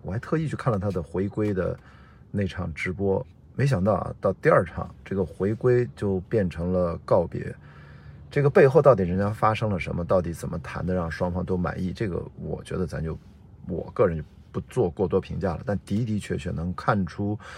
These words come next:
董宇辉，我也看了他的回放视频，哎，就是那种跟大家双手合十鞠躬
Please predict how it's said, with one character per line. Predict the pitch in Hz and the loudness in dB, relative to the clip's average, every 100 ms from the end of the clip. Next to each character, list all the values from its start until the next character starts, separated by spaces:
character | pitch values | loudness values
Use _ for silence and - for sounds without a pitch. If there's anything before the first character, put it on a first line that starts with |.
| - - | -20 -12
董 | - 98 | -4 0
宇 | 101 | 0
辉， | 76 98 95 95 | -2 0 2 2
我 | 95 95 | 2 0
也 | - | 0
看 | 113 | -2
了 | 98 | -2
他 | 87 | -2
的 | 82 | -4
回 | 76 82 | -4 -4
放 | 82 92 | -2 -4
视 | 78 - | -4 -8
频， | 80 - - - - - - - - - - | -10 -8 -8 -8 -12 -18 -20 -20 -20 -16 -4
哎， | 104 87 85 | -2 -2 -2
就 | |
是 | 90 85 87 | -4 -2 -2
那 | 87 92 | 0 0
种 | - 82 | -2 -4
跟 | 78 95 | 0 2
大 | 95 82 | 2 2
家 | 92 87 | 2 0
双 | 90 113 110 | 0 0 0
手 | 92 - | 0 -2
合 | - 87 92 | -4 -2 -2
十 | - 87 87 | -2 -6 -8
鞠 | - 104 104 | -6 -4 -2
躬 | 101 - 110 110 | -2 0 0 0